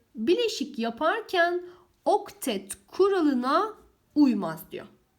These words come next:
Bakalım. Şimdi mesela flor iki, yedi. Şimdi flor ne yapacak? Bir tane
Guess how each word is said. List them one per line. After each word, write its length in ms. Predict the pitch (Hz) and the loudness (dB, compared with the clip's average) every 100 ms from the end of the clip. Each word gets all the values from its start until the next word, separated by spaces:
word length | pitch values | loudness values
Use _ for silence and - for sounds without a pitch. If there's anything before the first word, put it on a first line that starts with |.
| _ _ _ - - _ | _ _ _ -20 -20 _
Bakalım. 600 | 466 494 453 247 262 302 - - | -2 0 0 0 -2 -10 -18 -6
Şimdi 220 | 349 440 | 0 0
mesela 240 | 403 269 | 2 -2
flor 500 | 277 453 247 220 - _ _ _ _ _ _ _ | 2 2 2 -4 -14 _ _ _ _ _ _ _
iki, 360 | 349 359 - 403 427 - - _ | 0 0 2 2 2 -6 -20 _
yedi. 400 | 240 226 - - - _ _ _ - - | 0 2 0 -8 -20 _ _ _ -20 -6
Şimdi 240 | 214 208 | -6 2
flor 240 | 359 392 | 4 4
ne 100 | 403 466 453 | 4 2 0
yapacak? 460 | 277 226 302 381 240 | 0 0 0 -2 0
Bir 320 | 277 427 - | 4 4 2
tane 460 | 311 233 190 175 | -2 -2 -4 -6